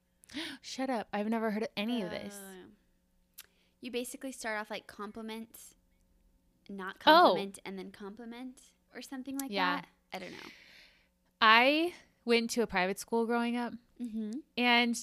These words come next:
Speaker 1: every Friday, this sounds bizarre, and I haven't told <laughs> anyone. I don't even tell
Speaker 2: <gasps> I'm
Speaker 1: you,
Speaker 2: so
Speaker 1: Alyssa.
Speaker 2: excited.
Speaker 1: So every Friday was, we had a meeting,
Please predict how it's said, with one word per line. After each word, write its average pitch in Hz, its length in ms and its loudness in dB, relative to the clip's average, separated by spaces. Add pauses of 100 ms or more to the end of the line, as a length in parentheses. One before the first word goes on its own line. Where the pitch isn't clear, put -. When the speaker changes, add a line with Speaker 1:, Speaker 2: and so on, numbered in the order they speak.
(120)
Speaker 1:
every 220 320 2
Friday, 196 460 2
this 214 240 2
sounds 381 320 0
bizarre, 202 320 4
and 202 160 4
I - 20 0
haven't 254 220 2
told 254 180 -2
<laughs> - 40 -8
anyone. 190 200 -2 (540)
I 277 40 6
don't 523 280 6
even 480 100 4
tell 392 120 10
Speaker 2:
<gasps> 262 40 8
I'm 247 100 6
Speaker 1:
you, 226 120 4
Speaker 2:
so 220 80 6
Speaker 1:
Alyssa. 214 240 2
Speaker 2:
excited. 220 640 -8 (720)
Speaker 1:
So 196 640 2 (420)
every 226 380 4
Friday 262 680 2 (100)
was, 220 680 4 (220)
we 226 100 4
had 226 160 6
a 208 80 2
meeting, 220 600 -2